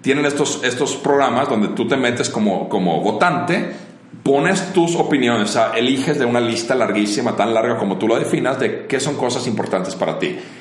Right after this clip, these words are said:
Entonces, a mí yo valoro el medio ambiente, y valoro los derechos humanos, y valoro esto, y esto, y esto, y esto. Y luego, te-, la máquina te arroja el candidato que ha llenado el mismo formulario y te dice que este candidato comparte el noventa por ciento de tus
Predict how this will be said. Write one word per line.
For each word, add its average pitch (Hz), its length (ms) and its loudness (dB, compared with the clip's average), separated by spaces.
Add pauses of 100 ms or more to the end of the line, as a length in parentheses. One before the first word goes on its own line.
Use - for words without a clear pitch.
Entonces, 107 280 0
a 104 80 2
mí 113 180 0
yo 117 120 2
valoro 117 320 2
el 110 60 2
medio 95 220 2
ambiente, 104 480 0
y 90 60 2
valoro 101 380 2
los 101 160 -2
derechos 107 340 -2
humanos, 107 340 0
y 95 40 -2
valoro 101 360 2
esto, 107 220 -2
y 104 60 2
esto, 104 220 0
y 107 100 2
esto, 110 560 0
y 101 60 2
esto. - 240 -2 (340)
Y 185 80 0
luego, 180 500 2 (180)
te-, 151 80 0
la 143 220 2
máquina 160 440 0
te 143 80 4
arroja 139 340 2
el 143 120 -2
candidato 120 760 0 (540)
que 104 120 2
ha 98 60 4
llenado 104 380 2
el 95 80 0
mismo 120 280 0
formulario 151 720 2
y 156 80 -2
te - 120 -2
dice 170 340 0
que 120 200 0
este 160 300 0
candidato 123 680 2
comparte 110 680 2
el 110 100 2
noventa 104 360 0
por - 160 -2
ciento 87 380 -2
de 90 100 2
tus - 320 -6